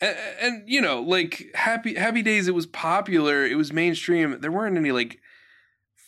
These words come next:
I, I feel like there weren't, like, diehard fans who, like, agonized over every second of it. It was just, like,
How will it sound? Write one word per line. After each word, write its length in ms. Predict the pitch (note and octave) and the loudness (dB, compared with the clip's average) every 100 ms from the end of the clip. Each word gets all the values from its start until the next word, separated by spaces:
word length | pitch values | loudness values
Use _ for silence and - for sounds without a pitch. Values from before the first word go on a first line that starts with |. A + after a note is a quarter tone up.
| _ | _
I, 120 | - - | -8 -6
I 60 | |
feel 160 | - B3+ | -2 -2
like 80 | G#3+ | 0
there 100 | E3+ | 0
weren't, 260 | E3+ D#3 | 0 0
like, 200 | C3+ C3 | -2 -2
diehard 560 | C3 B2+ D3+ C#3+ C3 B2 | 0 0 0 0 0 -2
fans 380 | - C3 C3 B2 | -2 0 0 -2
who, 80 | |
like, 160 | A#2+ A2 | -6 -6
agonized 640 | A#2+ A#2+ C3+ B2+ B2 A#2+ B2 | -2 0 0 0 0 -2 -4
over 200 | A#2 A2+ | -4 -2
every 240 | A#2 A#2 G#2+ | -2 -2 -4
second 340 | - C3 B2 | -4 -2 -2
of 80 | A2 | -2
it. 60 | A2+ | -2
It 40 | |
was 140 | C#3 | -2
just, 200 | C#3 D#3+ | -4 -2
like, 140 | F3 | -2